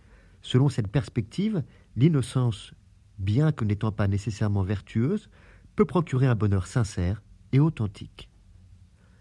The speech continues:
D'autre part, la citation peut également être interprétée comme un avertissement contre la naïveté. L'innocence peut être considérée comme une sorte de cécité,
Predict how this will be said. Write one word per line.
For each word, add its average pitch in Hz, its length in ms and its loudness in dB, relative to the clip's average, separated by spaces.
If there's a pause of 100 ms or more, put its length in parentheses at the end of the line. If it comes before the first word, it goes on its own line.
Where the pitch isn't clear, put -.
(360)
D'autre 101 320 2
part, 196 420 -2 (400)
la 107 140 2
citation 135 500 -2
peut 113 140 2
également 120 340 2
être 110 160 -2
interprétée 107 540 -4
comme 117 180 -2
un 117 80 2
avertissement 160 800 -4 (420)
contre 120 280 -2
la 110 100 2
naïveté. 101 640 -2 (960)
L'innocence 151 500 2
peut - 140 -2
être 104 140 -2
considérée 110 500 0
comme 101 180 -2
une 101 60 0
sorte 104 320 -4
de 90 80 -2
cécité, 165 800 -4